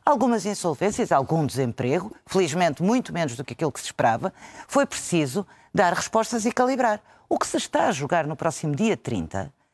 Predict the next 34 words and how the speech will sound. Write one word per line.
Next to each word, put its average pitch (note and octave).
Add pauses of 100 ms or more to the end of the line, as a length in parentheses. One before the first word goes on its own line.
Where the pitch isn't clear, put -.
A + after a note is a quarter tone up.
(120)
e G#3+
que -
os -
portugueses C4+
vão D3+
julgar, A#2+ (300)
é, C3 (260)
por A#3
um G#3
lado, C#4 (320)
depois C#4+
desta G3+
pandemia, A#3+ (260)
o G#3+
que -
é C4
que G#3
nós A3+
todos -
queremos -
fazer? A#2+ (320)
E C4+
não C4
é C#4
retórica. G#3 (200)
Para C4
mim C#4
não G3
é G3
retórica D3
que A3+
mesmo A#3+
em F3
pandemia C3